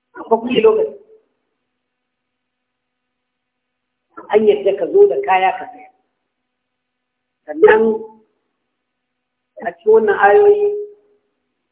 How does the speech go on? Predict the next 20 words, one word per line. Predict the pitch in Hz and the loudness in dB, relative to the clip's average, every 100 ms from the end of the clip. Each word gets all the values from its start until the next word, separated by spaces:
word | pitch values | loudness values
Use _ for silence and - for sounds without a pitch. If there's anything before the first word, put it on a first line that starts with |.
| _ _ _ _ _ 185 | _ _ _ _ _ -2
mun | - | -2
ji | - | 0
tawassu | 190 180 180 - 214 202 | 0 0 -2 -6 -2 0
kama | - 175 175 | 0 -2 -2
adam. | 160 180 175 - - - _ _ _ _ _ _ _ _ _ _ _ _ _ _ _ _ _ _ _ _ _ _ _ - 202 _ | 2 2 2 -4 -16 -20 _ _ _ _ _ _ _ _ _ _ _ _ _ _ _ _ _ _ _ _ _ _ _ -20 -20 _
Ku | _ - | _ -14
ambaci | 214 214 202 202 247 | -6 -4 -2 -4 -4
Allah | 247 254 247 214 | -2 0 2 2
kamar | 214 202 247 | 0 2 2
da | 214 | 2
shi | 190 - | -2 -4
ne. | - - - - - | -4 -4 -6 -12 -16
Kenan | - 381 370 320 302 - - _ _ _ _ _ - | -6 -2 0 -2 -4 -10 -18 _ _ _ _ _ 0
a | 196 | 2
yadda | 240 - 262 | 2 2 2
muka | 247 247 | 2 0
ga | 247 | 0
dama | 226 220 226 | 0 2 0
za | 226 | 0
mu | 247 233 | 0 0